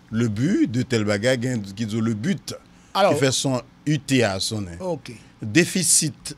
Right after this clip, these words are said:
Speaker 1: de communication, il y a un qui dit déficit, et cetera,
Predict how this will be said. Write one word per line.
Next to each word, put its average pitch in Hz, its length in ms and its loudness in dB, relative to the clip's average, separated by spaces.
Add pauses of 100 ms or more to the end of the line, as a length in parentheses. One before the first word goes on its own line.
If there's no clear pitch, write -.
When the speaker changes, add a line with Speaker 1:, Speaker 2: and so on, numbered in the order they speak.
Speaker 1:
de 113 500 0 (240)
communication, 110 960 0 (300)
il 107 60 0
y 117 40 4
a 113 60 4
un 113 260 2
qui 127 160 -2
dit 110 160 -2
déficit, 107 640 -2
et - 40 -12
cetera, 104 560 0